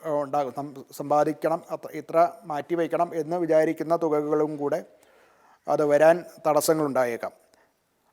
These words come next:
അതുപോലെ ആരോഗ്യപരമായിട്ട്, ആ, ഹൃദയ സംബന്ധമായിട്ടുള്ള ചില രോഗങ്ങളോ അല്ലെങ്കിൽ, ആ, ബ്ലഡ് പ്രഷർ, രക്തസമ്മർദ്ദം മുതലായിട്ടുള്ള കാര്യങ്ങൾ ഉണ്ടാകാ-, ഉണ്ടായേക്കാവുന്നതാണ്.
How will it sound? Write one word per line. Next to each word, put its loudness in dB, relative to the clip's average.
അതുപോലെ 6
ആരോഗ്യപരമായിട്ട്, 6
ആ, -2
ഹൃദയ 4
സംബന്ധമായിട്ടുള്ള 0
ചില 2
രോഗങ്ങളോ 4
അല്ലെങ്കിൽ, 0
ആ, -4
ബ്ലഡ് -4
പ്രഷർ, 2
രക്തസമ്മർദ്ദം -2
മുതലായിട്ടുള്ള 0
കാര്യങ്ങൾ -2
ഉണ്ടാകാ-, -2
ഉണ്ടായേക്കാവുന്നതാണ്. -2